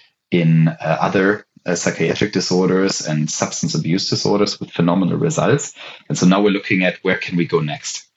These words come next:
And Shepard Pratt is one of the world's leading institutions in psychiatry, seeing seventy thousand patients, um, in their wider environment. And,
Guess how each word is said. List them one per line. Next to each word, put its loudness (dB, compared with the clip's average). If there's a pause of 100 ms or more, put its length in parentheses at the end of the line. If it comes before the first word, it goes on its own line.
And 2 (380)
Shepard 0
Pratt 0
is -4
one 4
of -2
the -2
world's 2
leading 2
institutions 0
in -18
psychiatry, -2 (400)
seeing -2
seventy -2
thousand -2
patients, 0
um, 0
in 0
their 2
wider 2
environment. 2
And, -2